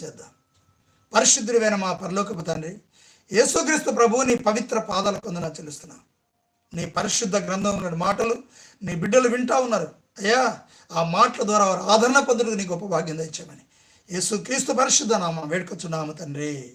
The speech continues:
ఆమేన్. యేసుక్రీస్తు పరిశుద్ధ నామంలో మీ అందరికీ నా హృదయపూర్వక వందనములు. క్రొత్తగా చూస్తున్నారు, చూస్తున్న వారైతే తప్పకుండా సబ్స్క్రైబ్ చేయండి. చూస్తున్న మీరందరూ లైక్ చేయండి.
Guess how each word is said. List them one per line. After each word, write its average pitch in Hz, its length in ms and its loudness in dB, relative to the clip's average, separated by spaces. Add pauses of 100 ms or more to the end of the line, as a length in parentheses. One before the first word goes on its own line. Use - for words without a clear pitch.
(220)
ఆమేన్. 151 280 -10 (1000)
యేసుక్రీస్తు 214 600 0
పరిశుద్ధ 180 380 -4
నామంలో 190 300 -4
మీ 170 120 -6
అందరికీ 185 380 -4 (260)
నా 165 140 -12
హృదయపూర్వక 160 520 -10
వందనములు. 165 360 -8 (1200)
క్రొత్తగా 262 440 2 (100)
చూస్తున్నారు, 220 540 -2 (200)
చూస్తున్న 226 420 -4
వారైతే 170 360 -6 (380)
తప్పకుండా 202 560 -6 (120)
సబ్స్క్రైబ్ 185 420 -8 (100)
చేయండి. 165 300 -8 (1400)
చూస్తున్న 262 380 -4 (100)
మీరందరూ 185 440 0 (140)
లైక్ 185 220 -2
చేయండి. 170 300 -10